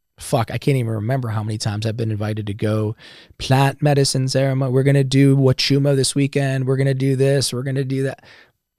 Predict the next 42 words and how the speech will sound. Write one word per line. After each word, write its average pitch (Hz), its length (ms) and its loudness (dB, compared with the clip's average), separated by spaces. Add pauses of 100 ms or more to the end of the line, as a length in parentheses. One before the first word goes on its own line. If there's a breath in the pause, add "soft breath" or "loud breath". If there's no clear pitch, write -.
I 135 100 0
don't, 160 260 4 (140)
I 127 100 2
don't 151 200 4
wanna 151 280 4
be 156 380 2 (300)
bitten 147 300 2
by 139 180 4
a 139 100 4
toad 135 480 2
and 127 280 0
hallucinate. 123 680 0
I 110 120 -2
don't 131 140 0
wanna 131 160 2
smoke 120 360 0
D 127 140 -2
M 127 120 -2
T. 117 540 -2
I 110 120 -4
don't 123 200 -2
wanna 120 400 -2 (420 loud breath)
go 120 320 4
to 117 480 0
Costa 127 360 2
Rica 117 680 0
to 120 120 -4 (240)
arrhythmia 110 1000 -2
and, 107 300 -6 (440 soft breath)
you 110 120 0
know, 107 300 -2
and 110 160 -2
do 117 180 0
this 113 340 -2
or 110 60 -2
do 107 220 -4
that. 107 380 -4 (460 soft breath)
Um, 113 340 0
not 143 240 2
'cause - 180 2
I'm 165 120 4
better 147 400 4